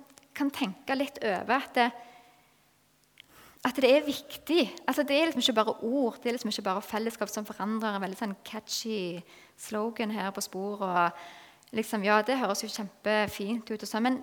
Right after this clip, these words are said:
vi må tenke at det, det begynner med hver en av oss, og at det, at det, det er mulig. Altså, det er ikke noe sånn som er liksom kjempelangt vekke. Det, det er mulig, det er ikke så veldig avansert, eh, men det kan faktisk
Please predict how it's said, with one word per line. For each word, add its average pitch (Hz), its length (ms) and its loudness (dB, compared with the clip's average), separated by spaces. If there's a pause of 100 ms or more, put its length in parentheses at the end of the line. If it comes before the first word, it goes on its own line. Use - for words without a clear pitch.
(140)
vi 254 120 0
må 262 160 2
tenke 247 320 -2
at 262 140 -6
det, 233 120 2 (260)
det 226 120 -2
begynner 247 240 0
med 226 160 -2
hver 208 360 -4
en 202 200 -4
av 220 120 -6
oss, - 120 -10 (760)
og 226 120 4
at 240 160 0
det, 247 120 4 (260)
at 226 160 -4
det, 247 140 -6
det 247 100 4
er 285 80 2
mulig. 233 560 0
Altså, - 240 -4
det 254 100 2
er 254 60 0
ikke 311 140 -2
noe - 160 -6
sånn 247 180 2
som 220 140 0
er 226 160 2 (260)
liksom 220 260 -4 (300)
kjempelangt 226 840 -4
vekke. 202 300 -2
Det, - 160 -2 (180)
det - 140 -4
er 269 80 6
mulig, 220 440 2
det - 80 -6
er - 80 -4
ikke - 240 -6
så 247 80 -6
veldig 190 340 0
avansert, 220 760 -4 (500)
eh, 214 280 2
men 226 120 0
det 233 120 -2
kan 247 240 -2
faktisk - 680 -8